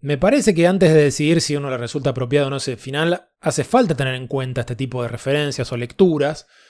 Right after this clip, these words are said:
porque si te quedás con que se fumaron, bueno, es otro tipo de lógica el que se pone en juego. A partir de acá, por supuesto, uno decidirá, y decidirá también si el juego no te está pidiendo mucho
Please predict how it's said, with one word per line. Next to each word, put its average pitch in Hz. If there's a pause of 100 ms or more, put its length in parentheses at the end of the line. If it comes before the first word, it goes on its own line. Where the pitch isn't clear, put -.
(220)
porque 123
si 120
te 123
quedás 135
con 139
que 139
se 143
fumaron, 151 (200)
bueno, - (300)
es 196
otro 220
tipo 202
de 156
lógica 131
el 113
que 113
se 120
pone 117
en 113
juego. - (460)
A -
partir 135
de 165
acá, 190
por 202
supuesto, 143
uno 147
decidirá, 135 (160)
y 160
decidirá 139
también 156
si 147
el 131
juego 143
no 127
te 123
está 127
pidiendo 123
mucho 165